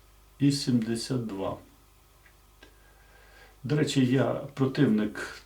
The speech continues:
того засекречування в цій сфері, в сфері коронавірусу. Ось хтось там захворів,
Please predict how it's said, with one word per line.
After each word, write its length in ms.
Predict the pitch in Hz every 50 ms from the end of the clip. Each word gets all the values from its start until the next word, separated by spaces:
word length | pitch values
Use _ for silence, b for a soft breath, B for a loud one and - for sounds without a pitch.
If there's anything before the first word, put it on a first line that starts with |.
| -
того 300 | _ - 135 117 120 120
засекречування 1400 | 110 101 110 110 - - - - - 139 139 143 143 139 - - 131 120 117 113 113 113 117 117 113 113 113 113 120 - - - - - _ - - _ _ _ _ _ - - - - b b b b b b b b b b _ -
в 60 | -
цій 260 | - - - 131 123
сфері, 440 | - - - - 113 101 101 98 95 - -
в 40 | -
сфері 600 | - - - - 131 131 139 135 120 120 123 - - - - _ _ _ - -
коронавірусу. 760 | - 123 113 113 113 113 107 101 101 95 - 76 - - - - - - _ - - _ _ _ _ _ _ b b b b b b b b b _ _ _
Ось 240 | - 156 147 - -
хтось 420 | - - - 143 151 160 151 147
там 300 | - - 131 135 135 127
захворів, 720 | - 135 123 - - 131 127 131 135 160 175 156 151 B